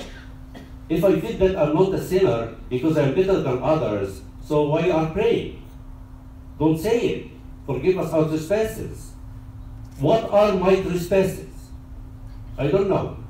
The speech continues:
because I don't examine myself. We have to examine ourselves on daily basis, especially when we pray this. Number three, do not lead us in temptation, the bad temptations,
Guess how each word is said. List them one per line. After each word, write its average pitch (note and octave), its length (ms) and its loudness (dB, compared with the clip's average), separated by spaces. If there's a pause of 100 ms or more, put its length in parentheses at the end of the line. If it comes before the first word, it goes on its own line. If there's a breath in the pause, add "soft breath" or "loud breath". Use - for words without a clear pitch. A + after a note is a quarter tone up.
(600)
because - 680 0 (120)
I - 140 4
don't - 260 0
examine F#3 440 2
myself. - 440 -6 (960)
We D3+ 200 6
have - 160 -2
to G#3+ 80 -2
examine G3 320 0
ourselves D3 720 2
on B2 140 -2
daily D#3 260 4
basis, - 640 -2 (160)
especially D#3 400 -2
when D3 160 2
we C#3+ 120 -2
pray D3+ 180 0 (100)
this. - 320 -10 (1200 loud breath)
Number D#3 280 2
three, C#3 280 0
do C3 60 -4
not E3 240 -2
lead D#3+ 240 0
us D#3 180 0
in C#3+ 160 -2
temptation, D#3 640 0 (840)
the A#2+ 160 0
bad F3 240 2
temptations, D3+ 920 -2